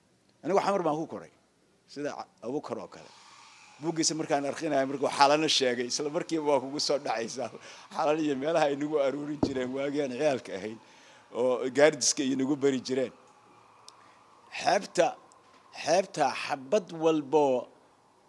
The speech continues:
carro ah. Xab-, bal fikir, ku fikir, xeebta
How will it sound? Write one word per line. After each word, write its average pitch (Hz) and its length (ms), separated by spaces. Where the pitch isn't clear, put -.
carro 135 340
ah. - 180
Xab-, 131 240
bal 147 160
fikir, 151 340
ku 190 100
fikir, 117 280
xeebta 156 420